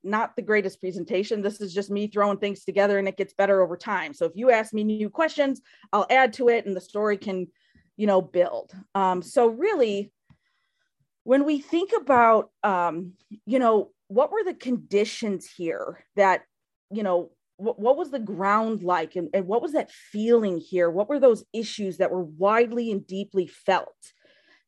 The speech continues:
that created this storm of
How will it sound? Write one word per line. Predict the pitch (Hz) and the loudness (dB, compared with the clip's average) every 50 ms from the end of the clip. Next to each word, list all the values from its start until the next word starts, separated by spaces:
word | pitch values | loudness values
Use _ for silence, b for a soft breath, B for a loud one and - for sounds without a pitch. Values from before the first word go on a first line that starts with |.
| _ | _
that | 220 214 208 185 - - _ _ _ _ _ | 0 0 0 0 -2 -8 _ _ _ _ _
created | - - - 240 233 226 220 233 269 311 302 262 226 202 170 165 156 | -20 -8 -4 -4 2 4 6 6 6 6 6 4 4 4 2 0 0
this | 175 170 - - | -2 -2 -2 -6
storm | - - - - - _ 240 226 254 262 208 185 165 151 156 - 202 214 214 _ _ _ _ _ _ | -14 -18 -18 -20 0 _ 8 10 10 10 8 6 2 0 -2 -2 -4 -6 -8 _ _ _ _ _ _
of | 190 202 196 | 2 2 2